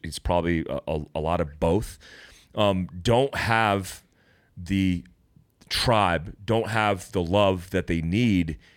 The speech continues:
in order to be positive out in the world. 'Cause they're, like you said, though, they're worried about burning everybody else's buildings to the ground instead of building their own, you know? And, and that's, I think that's the detriment of a lot of things that we're seeing in our soci-, society.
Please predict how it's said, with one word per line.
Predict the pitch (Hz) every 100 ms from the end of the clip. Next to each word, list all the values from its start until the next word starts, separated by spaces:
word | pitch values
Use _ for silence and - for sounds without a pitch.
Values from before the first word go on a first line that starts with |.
| _
in | 104 98
order | 101 104 101 98
to | -
be | 78
positive | - 101 98 87 80
out | 85 -
in |
the | 78
world. | 107 82 71
'Cause | 82
they're, | 95 87
like | 110 101
you | 95
said, | - 85
though, | 76 76 - - - 87
they're | 104
worried | 107 98
about | 92 90 90
burning | 95 95 90
everybody | 82 78 82 82
else's | 107 123 90 76 -
buildings | 85 78 78 -
to | 71
the | 76
ground | 78 80 78 73 - - -
instead | 95 - 95 90
of | 73 - _ - 92
building | 110 107 101 95
their | 85 85 85
own, | 104 69 - - -
you | 85
know? | 87 95
And, | 101
and | 107
that's, | 113 117 - -
I | 107
think | 120 107
that's | 117 -
the | 95
detriment | 82 104 92 87
of | 78
a |
lot | 78 85 95
of | 87
things | 80 69
that | 71
we're |
seeing | 78 82
in | 80
our | 76
soci-, | 71 69 90 85 -
society. | - 78 90 92 80